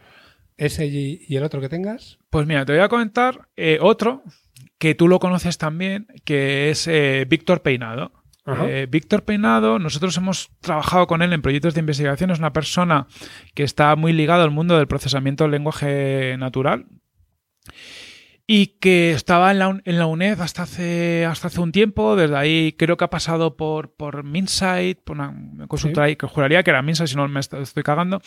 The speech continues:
Speaker 2: Y ahora está en una startup, eh, americana que tiene también oficina en Madrid, que juraría que es replay punto io.
Speaker 1: Sí.
Speaker 2: ¿Vale? Y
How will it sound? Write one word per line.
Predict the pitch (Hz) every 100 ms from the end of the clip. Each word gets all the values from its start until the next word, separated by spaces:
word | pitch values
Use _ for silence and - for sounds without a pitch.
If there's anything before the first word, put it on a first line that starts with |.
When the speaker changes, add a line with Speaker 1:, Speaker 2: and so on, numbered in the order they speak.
| - - -
Speaker 2:
Y | 156
ahora | 180
está | - 196
en |
una | 190 190
startup, | - 190 190 - 190 190 170
eh, | 156 151 147 139 139
americana | 147 147 139 139 202 202 262 - - - - - -
que | 143
tiene | 143 160
también | 170 170 165 160 160 156 156
oficina | 156 147 139 147
en | 147
Madrid, | 143 147 190
que | 139
juraría | - 127 139
que | 196
es | 151
replay | 147 131 180
punto | 180 170 151 - 127 170
io. | 202 180
Speaker 1:
Sí. | 226 147 131 - _ -
Speaker 2:
¿Vale? | 165 269 262 - - - -
Y | - 165 143 139 131 131 123 120 131